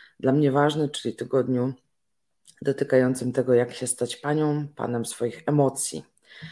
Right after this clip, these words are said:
Zapraszam was bardzo serdecznie dzisiaj do takiej przygody właśnie, takiego spotkania z, e, emocjami, które z jednej strony potrafią nam nieźle w życiu namieszać i popalić, a z drugiej strony są ważnym, bardzo ważnym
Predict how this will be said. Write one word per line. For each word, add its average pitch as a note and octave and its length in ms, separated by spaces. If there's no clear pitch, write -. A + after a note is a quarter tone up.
Zapraszam E3+ 440
was C#3+ 160
bardzo D3 240
serdecznie C#3+ 500
dzisiaj C3+ 200
do C3 80
takiej C#3+ 240
przygody D#3 500
właśnie, A#2+ 560
takiego D3 320
spotkania D3 680
z, - 240
e, C3+ 340
emocjami, D3+ 600
które C#3+ 500
z B2+ 40
jednej C#3+ 240
strony C#3+ 340
potrafią C#3+ 400
nam B2+ 220
nieźle D3+ 340
w B2 80
życiu C#3 560
namieszać D3+ 680
i - 80
popalić, C#3 560
a C3 60
z B2 100
drugiej C3 260
strony C#3 460
są - 240
ważnym, F3 520
bardzo E3 440
ważnym A#2+ 560